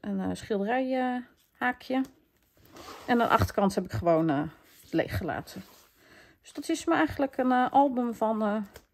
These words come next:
tasjes, blokzakken, fruitzakken, vlakke zakken. Mooi papier.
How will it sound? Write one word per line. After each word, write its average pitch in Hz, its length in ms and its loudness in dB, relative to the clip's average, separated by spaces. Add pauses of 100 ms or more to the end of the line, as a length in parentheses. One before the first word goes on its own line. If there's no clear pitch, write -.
(720)
tasjes, - 760 -2
blokzakken, 220 1080 0
fruitzakken, 220 920 -2
vlakke - 320 -6
zakken. 196 640 -2 (720)
Mooi 202 160 4
papier. 196 640 -4